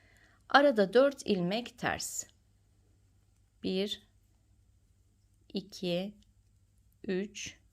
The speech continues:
ve dört. Dört te-, tersten sonra bir tane düz örüyorum. İpimi bıraktım. Renkli ipimi alıyorum. Ve buraya tekrar iki model arasına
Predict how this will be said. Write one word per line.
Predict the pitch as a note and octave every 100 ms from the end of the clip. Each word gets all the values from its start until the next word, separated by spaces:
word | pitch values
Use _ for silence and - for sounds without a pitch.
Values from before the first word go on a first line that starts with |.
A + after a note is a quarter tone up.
| _ _ _ _ _ _ _ -
ve | G#3 G#3
dört. | - - - - _ _ _ _ _ _ -
Dört | D#4 D#4 -
te-, | G#3 G#3 -
tersten | G#3+ G3+ G#3 A3+ A3
sonra | G#3 G3 A#3 A#3
bir | A3+ A3+
tane | A3+ E3+ C#3 C#3+
düz | F#3+ G#3
örüyorum. | A3+ A3+ A3 A#3 - - - - _ -
İpimi | D#4 B3 E3+ D#3+
bıraktım. | G3+ G3 G3 - F#3 C4 C#4+ A#3
Renkli | G3+ F3+ - -
ipimi | D#3+ F#3+ G3
alıyorum. | G3+ G3+ G3+ G3+ A3+ - - _ _ _ _ _ _ _ _ _ _ _ _ _ _ _ _ _ _ _ _ _ _ _ _ - _ _ -
Ve | A#3
buraya | A3 A#3 F3+ F#3+ B3+ -
tekrar | F#3 G3 E3+ F3 A3 - _ -
iki | G#3 A#3
model | G#3 E3 D3+ -
arasına | G3 F#3+ F3+ D#3 F3 G#3 A#3+